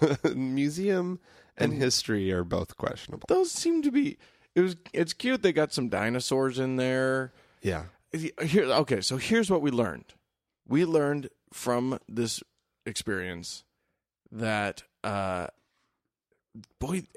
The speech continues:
Speaker 2: you know, the young Earth creationists are getting so much more savvy.
Speaker 1: Mm.
Speaker 2: They are getting, rather than just blatantly going against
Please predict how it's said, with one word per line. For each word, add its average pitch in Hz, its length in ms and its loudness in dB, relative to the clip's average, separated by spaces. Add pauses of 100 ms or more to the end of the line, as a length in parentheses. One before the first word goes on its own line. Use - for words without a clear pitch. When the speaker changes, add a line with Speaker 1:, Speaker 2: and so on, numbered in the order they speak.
Speaker 2:
you 131 160 -2
know, 160 140 2
the 147 100 0
young 156 220 2
Earth 180 160 0
creationists 147 680 0
are 117 100 -2
getting 113 380 -2
so - 420 -2
much 127 280 0
more 110 240 -2
savvy. 85 640 -4 (120)
Speaker 1:
Mm. 104 580 -2
Speaker 2:
They 123 100 2
are 131 80 2
getting, 127 420 -4 (180)
rather 165 360 -2
than 151 160 0
just 131 300 -2 (1400)
blatantly 127 680 -2
going 120 360 0
against 104 680 -6